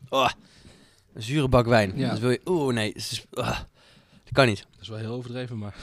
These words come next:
Speaker 1: Nee, nee, echt, maar je hebt gewoon, dus gewoon zuur, zure,
Speaker 2: Nee, dit wil
Speaker 1: zure
Speaker 2: je
Speaker 1: wijn
Speaker 2: niet.
Speaker 1: niet meer. Kan
Speaker 2: Nee,
Speaker 1: niet.
Speaker 2: dit wil je niet hebben.
Speaker 1: Doe
Speaker 2: Nee,
Speaker 1: mij dan
Speaker 2: eens.
Speaker 1: maar zo'n glas wit van de, van de Albert Heijn, die we vorige aflevering hadden.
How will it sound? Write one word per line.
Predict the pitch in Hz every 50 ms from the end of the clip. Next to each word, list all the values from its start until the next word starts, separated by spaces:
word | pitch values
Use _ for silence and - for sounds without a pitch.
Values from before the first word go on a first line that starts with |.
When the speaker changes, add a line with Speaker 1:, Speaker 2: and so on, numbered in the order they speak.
| - 135
Speaker 1:
Nee, | - 170 143 139
nee, | 147 139
echt, | 117 - 151 120
maar | 117 107
je | 107 101
hebt | 98 -
gewoon, | - 110 104
dus | 104 95
gewoon | 90 107 98
zuur, | - - 127 123 113
zure, | 101 120 117 113 107 104 98 95 95 -
Speaker 2:
Nee, | - 101 104
dit | 107 104
wil | 98 101
Speaker 1:
zure | 117 135 123
Speaker 2:
je | 117
Speaker 1:
wijn | 131 151 160
Speaker 2:
niet. | 147 131
Speaker 1:
niet |
meer. | 117
Kan | - 165 175
Speaker 2:
Nee, | 190 165
Speaker 1:
niet. | - 127
Speaker 2:
dit | 123
wil |
je | 107
niet | 92 87 87
hebben. | 87 -
Speaker 1:
Doe | - 131
Speaker 2:
Nee, | 123
Speaker 1:
mij | 113 110 117
dan | 131
Speaker 2:
eens. | 131 135 135
Speaker 1:
maar | 131 139
zo'n | - 143
glas | 143 135
wit | 127 147 156 -
van | - 160 151 147
de, | 147 151 151 147 147 143
van | 143 143
de | 147
Albert | 143 135 143
Heijn, | 151 180 185
die | 135 113 117
we | 117 117 107 107 110
vorige | - 120 110 107 104
aflevering | 110 107 104 98 107 104
hadden. | 98 95 98 -